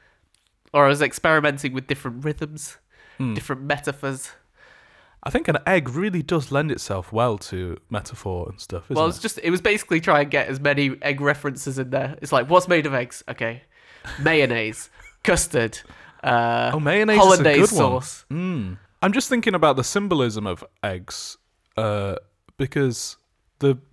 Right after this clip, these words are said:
Speaker 2: big symbolism is uh, life, the
Speaker 1: Yeah.
Speaker 2: potential for life. Um, in the Jewish tradition, it symbolizes promise.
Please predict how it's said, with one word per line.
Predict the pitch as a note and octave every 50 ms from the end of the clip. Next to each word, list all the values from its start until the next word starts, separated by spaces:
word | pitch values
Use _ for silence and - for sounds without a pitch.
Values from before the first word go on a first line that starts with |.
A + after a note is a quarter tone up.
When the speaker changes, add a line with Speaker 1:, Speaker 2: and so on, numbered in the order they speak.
| _ _
Speaker 2:
big | - A3 - -
symbolism | - - E3+ D3 B2 A#2 G#2+ G2 F#2 F2+ F2 F2+ -
is | F#2 F#2+ F2+ - - - _ _ _ _
uh, | - E2 E2+ E2+ D#2+ - - _
life, | A#2 A#2+ A#2 F#2 - - - - - _ _ _ _ _ _ -
the | C3
Speaker 1:
Yeah. | B2 G#2 G2
Speaker 2:
potential | - - D3 C3+ - F3 D#3 C#3 - C3
for | - -
life. | A2+ A2 F#2+ F2+ - _ _ _ _ _ _ _ _ _ _ _ _ -
Um, | G2 G2 F#2 F#2 F2+ F2+ F2 F2 F2 E2+ E2+ F2 F2 E2+ F2 E2+ E2+ - _ _ _ -
in | C#3+ C#3+ C#3
the | C#3 C#3 C3+ C3+
Jewish | C3+ B2+ C#3 F#3+ A#3 D#4 - -
tradition, | - C3+ A2 G#2 G2 - - G#2 F#2 -
it | G#2 G2+
symbolizes | - - C3 B2 A#2+ A#2 A2+ G#2+ A2 - - G#2 - - - _ _ _
promise. | - - E3 D#3 A#2 F#2 E2+ - - - - - - -